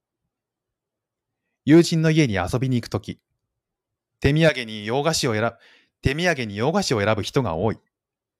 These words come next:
その選択肢に和菓子を加えてもらおうということ。その選択肢に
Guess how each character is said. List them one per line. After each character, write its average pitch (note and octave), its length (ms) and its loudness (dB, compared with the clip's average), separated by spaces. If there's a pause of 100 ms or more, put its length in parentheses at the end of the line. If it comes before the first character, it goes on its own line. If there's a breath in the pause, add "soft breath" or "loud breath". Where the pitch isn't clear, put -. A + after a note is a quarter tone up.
(1000)
そ - 160 -2
の D#3+ 80 2
選 E3+ 160 2
択 E3+ 180 0
肢 C#3 100 -2
に A#2+ 260 -2 (200 soft breath)
和 B2 140 2
菓 D3 100 0
子 - 140 0
を G#2+ 80 0
加 A2+ 260 2
え C3 60 2
て C3+ 100 -2
も C3+ 100 -6
ら C#3 100 0
お D3 60 0
う - 20 -8
と - 80 -6
い G2 40 -4
う F2 40 -10
こ F2+ 100 -12
と。 - 180 -12 (1400 soft breath)
そ - 160 -2
の E3 80 2
選 E3+ 180 2
択 F3 160 0
肢 A#2 140 -4
に A2 220 -4